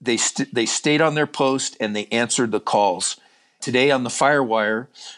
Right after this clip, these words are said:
um, we want to tell the story of how San Jose firefighters and, uh, the fire department and Local two thirty have been affected by the coronavirus outbreak, the challenges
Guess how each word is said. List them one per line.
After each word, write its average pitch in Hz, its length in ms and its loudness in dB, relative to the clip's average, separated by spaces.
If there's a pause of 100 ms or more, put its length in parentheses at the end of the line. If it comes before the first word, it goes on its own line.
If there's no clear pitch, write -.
(180)
um, 98 600 -4 (200)
we 123 100 0
want 131 220 2
to 123 40 -6
tell 143 200 0
the 127 80 -2
story 117 580 0
of 110 160 -4
how 113 220 2
San 123 240 0
Jose 120 220 -2
firefighters 120 840 0
and, 110 300 -8
uh, 104 400 0 (260)
the - 80 -4
fire 120 220 2
department 135 460 -2
and 110 80 -4
Local 117 280 -4
two 117 220 -4
thirty 123 320 0
have 110 140 -2
been 110 120 -4
affected 117 460 -2
by 113 160 2
the 107 100 -4
coronavirus 110 1080 0
outbreak, 127 520 0 (260)
the 95 100 -2
challenges 123 960 -2